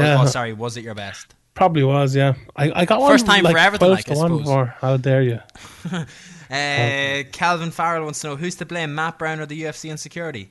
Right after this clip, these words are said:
Speaker 2: Although he was pissing off the fans, but he was doing so to create hype and interest in his fight, which was on
Speaker 1: Oh,
Speaker 2: a
Speaker 1: the
Speaker 2: prelim,
Speaker 1: walkout.
Speaker 2: by the way.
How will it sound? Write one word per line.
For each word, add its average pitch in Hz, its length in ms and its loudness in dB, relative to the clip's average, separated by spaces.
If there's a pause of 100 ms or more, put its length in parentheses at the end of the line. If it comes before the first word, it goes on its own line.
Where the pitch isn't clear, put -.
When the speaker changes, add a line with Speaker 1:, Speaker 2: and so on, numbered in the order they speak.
(120)
Speaker 2:
Although 131 240 -10
he 151 80 -8
was 143 120 -10
pissing 147 280 -10
off 139 140 -8
the 135 60 -18
fans, 147 360 -6
but 120 140 -14
he 127 180 -10
was 123 120 -10
doing 151 240 -10
so 131 160 -10
to 127 120 -16
create 127 280 -12
hype 127 260 -12
and 123 80 -10
interest 123 380 -12
in 131 60 -12
his 123 120 -12
fight, 165 260 -12 (360)
which 156 180 -4
was 180 320 0
on 180 120 0
Speaker 1:
Oh, - 20 0
Speaker 2:
a 147 40 0
Speaker 1:
the 139 80 2
Speaker 2:
prelim, 139 380 4
Speaker 1:
walkout. - 40 -2
Speaker 2:
by 139 160 2
the 123 100 -2
way. 104 180 -4